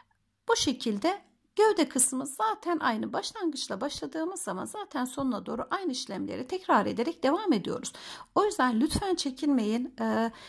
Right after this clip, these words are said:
bir hata yaparız, iki hata yaparız. Sonrasında çok güzel elimiz alışacaktır. Emin olabilirsiniz. O yüzden lütfen örgü örerken daha cesur kararlar alabilelim.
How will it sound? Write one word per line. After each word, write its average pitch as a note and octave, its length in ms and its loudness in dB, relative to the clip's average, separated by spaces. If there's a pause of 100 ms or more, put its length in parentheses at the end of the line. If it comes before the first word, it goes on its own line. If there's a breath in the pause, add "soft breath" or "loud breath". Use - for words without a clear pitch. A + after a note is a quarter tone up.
(140 loud breath)
bir G#4 120 6
hata D#4+ 300 4
yaparız, C#4 460 2
iki C4+ 200 -4
hata D4+ 240 2
yaparız. B3+ 380 0
Sonrasında B3 640 0
çok - 300 0
güzel B3+ 380 0
elimiz B3+ 380 2
alışacaktır. B3+ 720 -2
Emin D4 240 6
olabilirsiniz. C4 800 0
O F#4+ 120 -2
yüzden D#4 300 2 (320 loud breath)
lütfen G#4+ 320 -2
örgü C#4+ 240 4
örerken C#4 540 2
daha D4 200 2
cesur - 360 -2
kararlar C#4 440 4
alabilelim. C#4+ 600 2